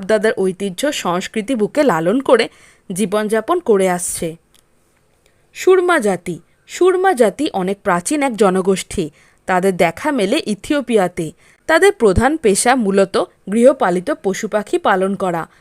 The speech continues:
তারা উন্নত বিশ্ব থেকে নিজেদের খুব সফলভাবেই সব ধরনের যোগাযোগ থেকে বিচ্ছিন্ন রাখতে পেরেছে। ইউরোপীয় কলোনাইজেশন বা যে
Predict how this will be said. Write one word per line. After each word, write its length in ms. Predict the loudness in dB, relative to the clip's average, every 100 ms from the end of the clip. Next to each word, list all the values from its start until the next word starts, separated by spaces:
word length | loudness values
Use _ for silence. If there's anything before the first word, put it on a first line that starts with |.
| _ _
তারা 160 | 4 4
উন্নত 340 | 4 0 -2 -2
বিশ্ব 260 | -2 -2 -2 -2
থেকে 280 | -2 0 -2 -2 _ -6
নিজেদের 360 | -2 2 2 2
খুব 160 | 0 -2
সফলভাবেই 760 | -2 0 0 0 0 0 -2 -6 _
সব 260 | -4 2 2 2
ধরনের 440 | 0 0 0 -2
যোগাযোগ 420 | 0 2 2 0 -2
থেকে 200 | -4 -4 -4
বিচ্ছিন্ন 500 | -6 -8 -8 -6 -4
রাখতে 320 | -2 -4 -2 -2
পেরেছে। 500 | 0 -2 -4 -6 -10 -10 _ _ _ -6
ইউরোপীয় 560 | 0 2 2 2 0 0
কলোনাইজেশন 840 | 2 2 2 0 0 -2 -2 -6 -8 _ _
বা 120 | 0 0
যে 180 | 0 0